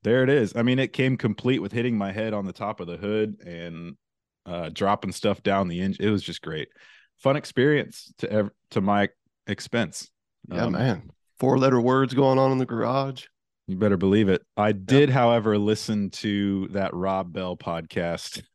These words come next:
Speaker 1: <laughs> you sent me while I was doing it, just to keep my brain
Speaker 2: <laughs>
Speaker 1: s-, uh, satiated, 'cause I was mad. I couldn't figure this thing out.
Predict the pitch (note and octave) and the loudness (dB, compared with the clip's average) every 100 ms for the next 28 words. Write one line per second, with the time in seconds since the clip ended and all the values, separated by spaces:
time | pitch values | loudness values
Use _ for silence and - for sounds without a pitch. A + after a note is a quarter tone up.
0 | _ _ _ G#2+ G2 - A#2 G2 G2 F#2 | _ _ _ -4 -2 0 -2 -2 -2 0
1 | G2+ G2+ F#2+ F2 G#2+ G#2 G2+ G2+ C#3 B2 | 0 0 -4 -4 -4 -2 -2 -2 0 0
2 | B2+ D#4 D4 B3+ B3+ D4+ F3+ - D4+ F4 | 0 2 2 4 4 4 4 2 4 4
3 | G#3+ - - C#4 C4 _ _ - - - | 2 -4 -18 -16 -18 _ _ -10 -8 -6
4 | G#2+ G2 F2+ - A2 G2+ F#2 F2+ F2+ F2 | -4 -4 -4 -2 -2 -2 -6 -8 -10 -14
5 | - F#2 F2 - _ _ _ G#2+ G2 F2+ | -10 -10 -10 -16 _ _ _ -2 -2 0
6 | F#2+ F#2+ F2+ D#2+ E2+ - G2+ F#2+ G#2 F2 | 0 2 0 -4 -12 -4 -2 0 0 -2
7 | - F2+ E2+ E2 - E2 D#2+ F2 | -6 -6 -6 -10 -14 -14 -14 -16